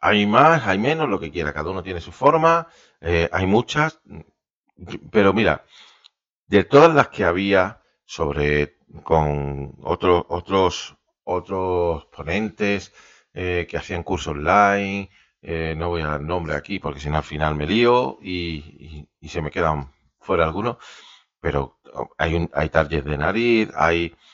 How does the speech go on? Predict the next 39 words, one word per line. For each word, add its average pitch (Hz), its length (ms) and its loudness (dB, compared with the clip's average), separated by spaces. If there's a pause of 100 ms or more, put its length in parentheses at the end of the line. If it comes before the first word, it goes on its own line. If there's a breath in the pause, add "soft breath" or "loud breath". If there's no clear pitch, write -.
(140 soft breath)
eh, 85 840 0 (100)
que 98 80 -8
el 82 80 -6
perro 85 300 0
llegue 87 320 2
a 80 40 0
través 82 340 2
de, 82 340 4
de 82 220 0
una 85 320 4
zancada 85 760 2 (320 loud breath)
a 85 120 4
la 82 460 6
zona. 113 460 -2 (300 soft breath)
Yo 120 100 6
elegí 131 240 8
esta 135 260 0
porque 85 260 -6
era 110 120 0
la 85 100 -2
que 76 120 -6
más 90 180 -4
me 92 140 -10
convencía, 69 720 -12
¿no? 117 260 -6
Y, 73 280 -6
y 76 160 -16
porque 71 540 -8 (320 soft breath)
creo 98 220 2
que 101 140 -2
era 120 160 2
la 87 80 0
más, 90 340 -4 (140)
la 76 100 -6
más 85 160 -4
natural 90 480 -6
y 87 80 -12
la 73 100 -8
más, 78 360 -8